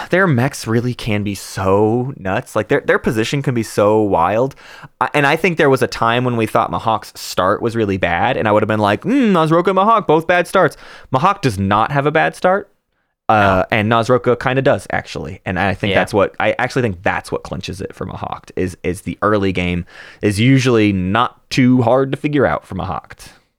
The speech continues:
Speaker 2: Yeah, so in between Sar and Mahawk
Speaker 1: Sure.
Speaker 2: or behind Sar?
Speaker 1: Nah, put him, put him above Sar, for sure.
Speaker 2: All right, heck yeah, there we go.
Speaker 1: <laughs> Uh, next up, we are split on the Necrovirus Hunter. Uh, we are calling him B and A tier, and this is another,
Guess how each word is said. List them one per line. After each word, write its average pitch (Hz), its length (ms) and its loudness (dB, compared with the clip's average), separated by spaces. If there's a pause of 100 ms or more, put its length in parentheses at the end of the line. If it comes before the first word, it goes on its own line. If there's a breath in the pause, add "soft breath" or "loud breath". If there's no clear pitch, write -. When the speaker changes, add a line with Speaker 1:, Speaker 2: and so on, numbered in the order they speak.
(320)
Speaker 2:
Yeah, 95 220 0
so 123 400 -2
in 151 220 0
between 196 580 -2
Sar 208 640 0
and 180 260 0
Mahawk 185 320 0
Speaker 1:
Sure. 254 100 2
Speaker 2:
or 131 140 2
behind 117 460 -2
Sar? 104 280 -2
Speaker 1:
Nah, 82 280 0
put 131 120 -2
him, 117 120 -2
put 110 100 0
him 117 80 0
above 82 220 -2
Sar, 73 260 -4 (120)
for 95 100 -10
sure. - 320 -12
Speaker 2:
All 90 160 -2
right, 82 340 -2
heck 127 240 -4
yeah, 85 400 0
there 190 180 4
we 90 80 -4
go. 85 300 0
Speaker 1:
<laughs> - 60 -4 (800 loud breath)
Uh, 131 220 4
next 156 300 0
up, 147 180 2
we 131 120 4
are 107 120 4
split 139 500 0
on 147 100 2
the 143 60 2
Necrovirus 110 720 2
Hunter. 117 480 0 (260 loud breath)
Uh, 95 260 2
we 107 100 4
are 110 80 2
calling 117 340 2
him 104 120 0
B 131 360 2
and 120 340 0
A 123 220 2
tier, 107 360 2
and 95 200 0
this 113 140 -2
is 110 80 -2
another, 110 600 2